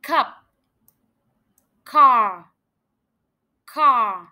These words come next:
và computer, computer. Đọc lại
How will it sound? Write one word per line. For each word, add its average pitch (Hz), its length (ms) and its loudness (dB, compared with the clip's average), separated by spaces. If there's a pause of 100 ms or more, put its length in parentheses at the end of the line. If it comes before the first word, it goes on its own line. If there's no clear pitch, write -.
(920)
và 208 360 -12 (440)
computer, 302 1040 -16 (960)
computer. 294 1000 -10 (680)
Đọc 190 100 -20
lại 202 100 -16